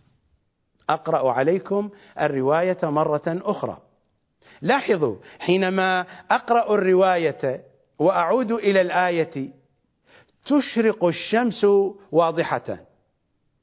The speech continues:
قارنوا بين هذا وبين الخرط الذي في كتب مراجعكم، قارنوا بين هذا وبين الخرط الذي يتقيأ به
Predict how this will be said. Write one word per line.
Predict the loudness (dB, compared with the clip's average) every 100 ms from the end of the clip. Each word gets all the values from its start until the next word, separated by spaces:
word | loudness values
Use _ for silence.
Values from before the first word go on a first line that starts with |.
| _ _ _ _ _ _ _ _ 0
قارنوا | 2 4 2 0
بين | 0 0 0
هذا | 0 0 0 -2 -2 -10 -20 -2
وبين | 0 2 2 2
الخرط | 0 0 2 2 4 2 2 0 -2 _ _ -2
الذي | -2 0 0 0 -2 -4 -10 -16
في | -2 -2
كتب | 2 0 2
مراجعكم، | 4 4 4 0 -4 -14 -14 -20 -20 _ _ _ _ _ _ _ _ _ _ _ _ _ _ _ _ _ 0
قارنوا | 4 4 2 0 0 -2
بين | -2 0 0 0
هذا | 0 0 -2 0 -2 -2 -10 -2
وبين | 2 2 2
الخرط | 0 0 0 2 2 2 2 2 -4 -10 -6 -2
الذي | 0 0 0 0
يتقيأ | 0 2 -2 2 0 2 2 2
به | 2 2 2 0 0